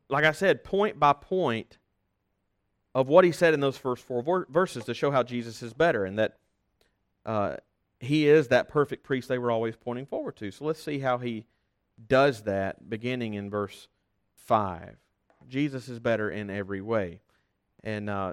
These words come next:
just as he offered four things about those priests in verses one through four, now in verses five through ten,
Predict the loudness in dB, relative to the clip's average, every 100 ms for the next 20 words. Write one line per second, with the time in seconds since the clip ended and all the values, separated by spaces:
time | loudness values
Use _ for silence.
0 | -4 0 0 2 -2 0 2 4 4 2
1 | -4 0 2 2 2 -2 -4 -2 0 0
2 | -4 -6 -8 -6 -6 -6 -10 -6 -8 -8
3 | -8 -8 -6 -12 -6 -2 0 0 0 0
4 | -2 -4 -6 -2 0 0 0 -10 -6 -2
5 | -2 -4